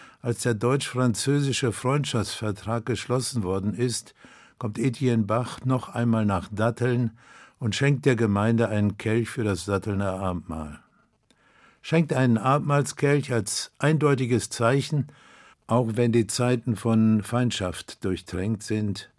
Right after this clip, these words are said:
Versöhnung von Feinden ist möglich, selbst wenn sie völlig unmöglich erscheint.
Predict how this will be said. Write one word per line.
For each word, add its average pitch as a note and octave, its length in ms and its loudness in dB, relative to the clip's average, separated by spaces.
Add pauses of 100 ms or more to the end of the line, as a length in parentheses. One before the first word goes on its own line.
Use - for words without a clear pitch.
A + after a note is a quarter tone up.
(440)
Versöhnung D3 600 0
von C3 400 0
Feinden B2+ 480 -2
ist A#2+ 220 -2
möglich, A2+ 680 -2 (360)
selbst G#2 480 0
wenn G#2 140 -2
sie F#2+ 140 -2
völlig A2+ 520 0
unmöglich F#2 600 -2
erscheint. C#2+ 560 -8